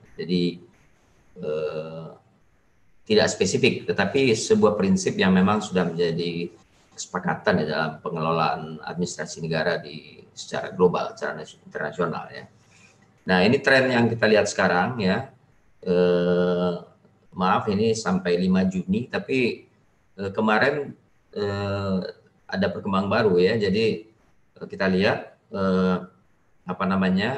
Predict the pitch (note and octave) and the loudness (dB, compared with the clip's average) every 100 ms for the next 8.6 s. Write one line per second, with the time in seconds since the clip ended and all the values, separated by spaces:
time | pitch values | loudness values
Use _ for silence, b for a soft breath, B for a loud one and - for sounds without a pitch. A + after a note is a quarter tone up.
0 | C#3+ F#2 F#2 F2 - F#2 F#2 F#2 F2+ G2 | -6 -4 -2 -4 -4 -2 0 0 -2 -2
1 | G2 A2 F#2+ F#2 G#2 C3+ D3+ - - E2 | -2 0 0 2 2 2 0 -6 -10 -6
2 | F2 F2 A2+ A#2 C3+ C#3 A2+ G#2 G#2 - | -6 -6 -2 0 0 0 0 0 -2 -4
3 | - - G#2+ G#2+ A2 A2 G#2 G#2 G2 G2 | -10 -10 -6 0 0 0 -2 -4 -4 -8
4 | F#2+ A2+ D3 - _ _ _ _ _ _ | -6 -2 -4 -6 _ _ _ _ _ _
5 | _ - F2+ F#2 F#2 F#2 - - F#2+ F#2+ | _ -4 0 0 0 -4 -4 -2 2 0
6 | F#2 E2+ - E2+ E2+ E2+ E2+ E2 - - | 0 -4 -12 -14 -10 -8 -10 -12 -20 -20
7 | - F2 F2+ G2 G2+ - - E2 D#2+ E2+ | -10 -6 -4 -4 -6 -8 -12 -12 -10 -8
8 | E2+ E2+ E2+ - - - | -8 -10 -14 -10 -10 -10